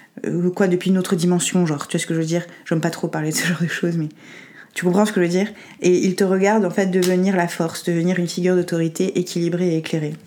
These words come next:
C'est ça que ton père est en train de voir de toi. Et j'en ai beaucoup d'émotions.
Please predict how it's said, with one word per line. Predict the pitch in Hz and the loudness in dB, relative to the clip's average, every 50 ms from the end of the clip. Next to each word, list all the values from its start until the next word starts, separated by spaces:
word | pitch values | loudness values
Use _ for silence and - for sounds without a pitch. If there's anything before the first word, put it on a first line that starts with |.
| - | -10
C'est | - - | -6 -4
ça | 175 - - 185 175 | -2 0 0 0 0
que | - 160 | -2 -4
ton | 156 - 156 | -4 -4 -4
père | 156 160 160 160 - | -2 -2 -4 -4 -4
est | - - 165 | -4 -4 -4
en | 160 | -4
train | 156 - 165 | -4 -4 -4
de | 151 156 | -4 -2
voir | 151 160 156 151 | -2 -4 -4 -4
de | 156 156 | -6 -8
toi. | 151 - - - - _ _ _ _ _ _ _ _ _ _ _ _ _ - - - - - - - _ _ _ _ _ _ _ _ - | -8 -10 -12 -18 -20 _ _ _ _ _ _ _ _ _ _ _ _ _ -20 -16 -16 -16 -16 -16 -20 _ _ _ _ _ _ _ _ -4
Et | 160 160 | -2 -2
j'en | 151 156 156 156 | 0 0 0 0
ai | 156 | 0
beaucoup | 156 170 - - 196 | 0 -2 -2 -2 -2
d'émotions. | 190 175 170 170 160 - - | -2 0 -2 -2 -4 -6 -6